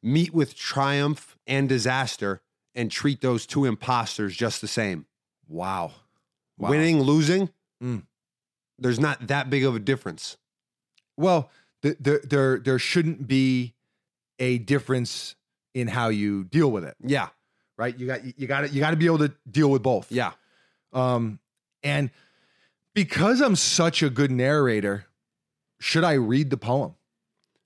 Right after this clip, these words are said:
Speaker 2: Should I read this poem? Should
Speaker 1: I
Speaker 2: I
Speaker 1: mean,
Speaker 2: at least, it's a little long.
Speaker 1: it's
Speaker 2: Should
Speaker 1: a
Speaker 2: I
Speaker 1: little long, but it's, it's absolutely wonderful.
Speaker 2: If you can keep your head when all about you are losing theirs and blaming it on you, there's the don't panic right there.
Speaker 1: Yeah.
Speaker 2: Don't panic. When everyone else is losing their shit,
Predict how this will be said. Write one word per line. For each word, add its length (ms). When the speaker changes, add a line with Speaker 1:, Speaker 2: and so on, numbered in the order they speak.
Speaker 2:
Should 240
I 100
read 320
this 140
poem? 280
Should 140
Speaker 1:
I 20
Speaker 2:
I 60
Speaker 1:
mean, 80
Speaker 2:
at 80
least, 180
it's 160
a 40
little 220
long. 360
Speaker 1:
it's 100
Speaker 2:
Should 80
Speaker 1:
a 20
Speaker 2:
I 40
Speaker 1:
little 140
long, 260
but 100
it's, 260
it's 140
absolutely 420
wonderful. 460
Speaker 2:
If 220
you 140
can 200
keep 340
your 140
head 380
when 160
all 360
about 400
you 260
are 180
losing 480
theirs 520
and 140
blaming 320
it 80
on 180
you, 120
there's 280
the 80
don't 200
panic 360
right 180
there. 120
Speaker 1:
Yeah. 140
Speaker 2:
Don't 200
panic. 400
When 120
everyone 300
else 180
is 140
losing 240
their 100
shit, 320